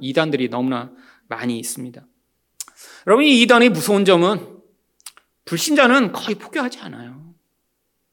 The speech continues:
여러분, 신천지에 넘어간 대부분의 사람들이 한때 교회를 다녔던 사람들입니다. 또 신천지가 목적으로 하고 있는 사람들이 누군 줄 알아요? 여러분, 천주교인들은 잘 포섭하지 않는다고 합니다.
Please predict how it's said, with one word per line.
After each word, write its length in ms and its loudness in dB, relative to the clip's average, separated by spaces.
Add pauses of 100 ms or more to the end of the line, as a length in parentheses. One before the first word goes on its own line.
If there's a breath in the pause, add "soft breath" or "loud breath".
(540)
여러분, 220 4
신천지에 520 4
넘어간 580 4
대부분의 580 0
사람들이 680 -2 (100)
한때 280 -8
교회를 380 -2
다녔던 400 -6
사람들입니다. 680 -18 (1400 loud breath)
또 100 4
신천지가 960 4 (160)
목적으로 500 0
하고 140 -2
있는 160 0
사람들이 400 -2
누군 200 -6
줄 100 -2
알아요? 400 -8 (800)
여러분, 240 2
천주교인들은 680 4
잘 400 2
포섭하지 460 -8
않는다고 400 -8
합니다. 340 -16